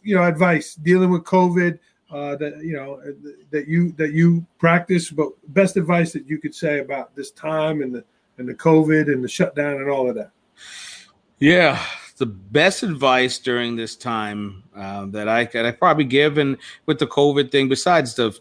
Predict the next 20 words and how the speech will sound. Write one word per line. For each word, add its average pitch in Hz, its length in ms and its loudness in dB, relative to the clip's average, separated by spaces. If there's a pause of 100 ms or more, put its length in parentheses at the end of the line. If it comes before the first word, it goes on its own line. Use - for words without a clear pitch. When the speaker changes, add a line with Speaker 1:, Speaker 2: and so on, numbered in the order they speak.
Speaker 2:
you 127 100 0
know, 107 100 0
the 104 140 -4
fit, - 280 2
you 139 160 -4
know, 98 120 -2
make 120 160 -2
sure - 180 -2
you're 98 120 -2
physically 110 720 -2
being 95 360 -4
safe. 101 380 -8 (480)
I 139 40 -2
think 170 380 4 (300)
it, 135 220 0
it's - 180 -2
really 139 360 6
taking 123 520 2
care 123 680 2
of 110 680 -4